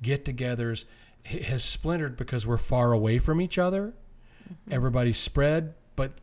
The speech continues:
Speaker 1: but we seem to talk FaceTime, and that does okay. At the same time, and maybe this is another, um, podcast, but th-, there are no, um,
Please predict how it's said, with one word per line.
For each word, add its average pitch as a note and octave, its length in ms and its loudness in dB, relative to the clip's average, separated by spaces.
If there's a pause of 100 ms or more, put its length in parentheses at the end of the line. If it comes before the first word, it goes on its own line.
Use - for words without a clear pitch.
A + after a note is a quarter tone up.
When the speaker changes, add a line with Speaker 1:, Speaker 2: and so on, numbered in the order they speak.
(380)
Speaker 1:
but C3+ 160 -6
we B2 120 -4
seem B2 260 -4
to A2+ 80 -4
talk A2+ 320 -4
FaceTime, C#3+ 540 -6
and G#2 140 -6
that A#2 200 -10
does C3 180 -8
okay. C3+ 500 -10 (1600)
At C3+ 180 -2
the C3+ 80 -4
same C#3+ 380 -2
time, D3 580 0 (500)
and A#2 360 -4
maybe A2+ 220 -2
this A#2 180 -2
is A2 120 -2
another, A2 500 0 (400)
um, G#2 480 -6 (440)
podcast, C3+ 640 -2
but G2+ 160 -10 (680)
th-, B2+ 140 -10
there C3+ 260 2
are C#3 140 2
no, C#3 680 0 (580)
um, A2 360 0